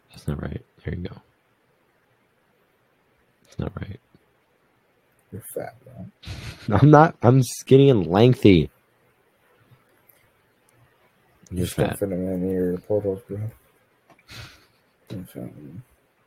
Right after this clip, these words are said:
Speaker 1: What does this thing do? Why? Does it
Speaker 2: So,
Speaker 1: do
Speaker 2: what'd you
Speaker 1: anything?
Speaker 2: do?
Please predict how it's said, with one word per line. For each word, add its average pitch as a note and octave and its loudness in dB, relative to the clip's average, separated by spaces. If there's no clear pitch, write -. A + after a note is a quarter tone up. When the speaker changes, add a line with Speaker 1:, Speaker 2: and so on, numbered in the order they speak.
Speaker 1:
What F2 -10
does D#2+ -12
this D#2+ -10
thing C#2+ -10
do? C#2+ -10
Why? D2+ -10
Does D#2+ -8
it - -6
Speaker 2:
So, A2 4
Speaker 1:
do F2+ -6
Speaker 2:
what'd A2+ -2
you A#2 -6
Speaker 1:
anything? B2 -2
Speaker 2:
do? B2 -8